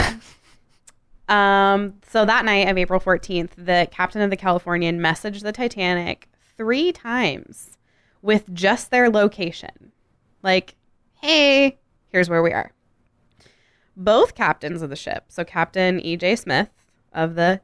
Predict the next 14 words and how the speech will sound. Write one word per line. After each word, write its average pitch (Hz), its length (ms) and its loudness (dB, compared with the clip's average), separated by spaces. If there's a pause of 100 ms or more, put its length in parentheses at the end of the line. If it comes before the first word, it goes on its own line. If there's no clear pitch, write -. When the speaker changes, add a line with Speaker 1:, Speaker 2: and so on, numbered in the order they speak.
Speaker 2:
Titanic 196 800 -2 (680)
and 190 160 0
the 220 60 0
captain 214 280 -2
of 202 80 -2
the 196 40 -6
Californian, 175 920 -4 (240)
went 185 280 0
to 254 100 -4
bed 196 280 2
that 196 180 0
night 160 460 -2 (240)
fully 214 440 2
clothed. - 760 -8